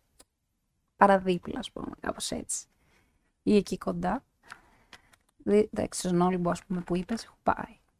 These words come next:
Ε, και, ε... σκεφτόμουν ότι πρέπει να κάνουμε ένα,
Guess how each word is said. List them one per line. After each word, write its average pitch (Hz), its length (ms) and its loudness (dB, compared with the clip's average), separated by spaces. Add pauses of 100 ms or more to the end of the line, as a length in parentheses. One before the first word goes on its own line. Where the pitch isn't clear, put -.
(320)
Ε, 208 1080 0 (2500)
και, 285 380 8 (1000)
ε... 233 1040 10 (300)
σκεφτόμουν 247 640 8
ότι 294 140 6
πρέπει 277 220 8
να 277 100 8
κάνουμε 269 420 8
ένα, 277 280 6